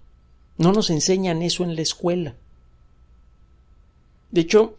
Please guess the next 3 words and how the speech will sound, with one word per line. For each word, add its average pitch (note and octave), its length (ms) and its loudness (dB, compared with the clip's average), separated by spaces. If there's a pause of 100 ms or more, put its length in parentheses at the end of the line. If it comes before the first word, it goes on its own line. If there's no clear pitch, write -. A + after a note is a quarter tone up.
(480)
la D#3+ 180 6
enseñanza G3+ 1000 2 (560)
real F#3 720 6